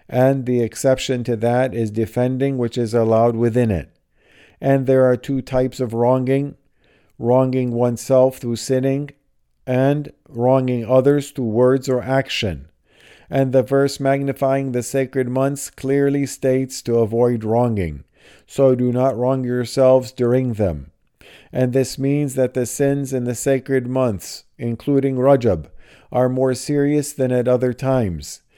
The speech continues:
This is the case whether sins are related to the rights of Allah Almighty or the rights of people. So it is part of worship in the month of Rajab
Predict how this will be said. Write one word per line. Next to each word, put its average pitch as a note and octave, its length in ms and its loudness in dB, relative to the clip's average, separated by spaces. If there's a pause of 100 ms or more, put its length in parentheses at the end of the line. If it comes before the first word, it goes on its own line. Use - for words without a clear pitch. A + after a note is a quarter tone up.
(300)
This D3 240 0
is C3 140 -2
the C3 140 0
case C#3 440 0
whether B2 320 0
sins C#3 400 -4
are B2 120 0
related B2+ 520 0
to B2+ 100 -4
the A#2 140 2
rights C3 320 0
of A#2+ 100 -6
Allah A#2+ 480 2
Almighty B2+ 800 -2 (360)
or B2+ 220 2
the A#2 140 2
rights B2+ 380 2
of B2+ 180 -6
people. C3 560 -2 (500)
So C#3 300 4
it C3 80 2
is B2+ 140 0
part C#3+ 280 0
of C3 140 -2
worship C#3 440 -2
in B2+ 120 -4
the B2 100 -2
month C3 260 -2
of B2 120 -2
Rajab A#2 480 2